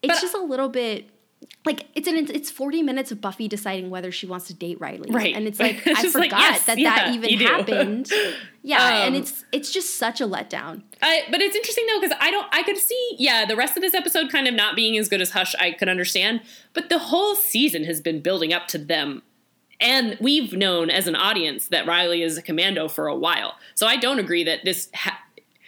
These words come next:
Speaker 2: I think, if anything, they had way more time to plan out how this interaction was gonna go down and what the real discussion should have been, they meaning
Speaker 1: Yeah.
Speaker 2: the writers. So, like, there's really no reason for them to, to bungle this because it's, they've been setting it up for ep-, for several episodes.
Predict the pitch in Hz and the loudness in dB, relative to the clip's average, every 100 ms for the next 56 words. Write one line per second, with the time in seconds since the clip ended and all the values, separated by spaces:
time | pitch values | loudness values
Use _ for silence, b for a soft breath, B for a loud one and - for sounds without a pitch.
0 | B B B B _ 226 277 240 311 285 | B B B B _ 2 4 2 2 2
1 | 233 208 233 262 277 - - 170 180 226 | 0 0 0 0 0 -2 -6 -4 0 2
2 | 226 294 - 165 160 160 190 - 185 180 | 2 0 0 0 0 0 -4 0 2 4
3 | 175 165 - - 190 185 208 - - 185 | 2 2 0 0 0 2 0 -2 -2 0
4 | 170 175 175 170 165 170 160 160 165 170 | 2 0 -2 -2 -2 -2 -2 -2 0 2
5 | 160 160 180 180 156 180 190 165 160 - | 0 0 0 0 -2 2 2 2 -2 -2
6 | 190 190 - 160 180 156 156 110 - - | -2 0 0 -2 -2 -4 -2 -2 -2 -8
7 | - _ 175 170 156 160 143 180 151 160 | -14 _ -2 0 0 0 -2 -2 -2 0
8 | 175 - - - 202 185 196 233 269 208 | 0 0 -2 0 2 0 0 0 0 0
9 | 196 196 190 151 147 131 151 - - - | 0 0 -2 -4 -4 -4 -6 -8 -10 -8
10 | 147 - _ _ 160 190 147 - - - | -8 -8 _ _ -4 -2 -4 -6 -6 -6
11 | 156 160 147 - 156 - - _ _ 180 | -6 -6 -4 -6 -6 -8 -12 _ _ -4
12 | 170 175 196 185 165 196 - 151 131 104 | -2 0 0 0 0 -2 -4 -8 -8 -8
13 | - 196 - - 156 180 170 120 - - | -8 -10 -12 -8 -4 -4 -2 -4 -4 -6
14 | - - | -8 -12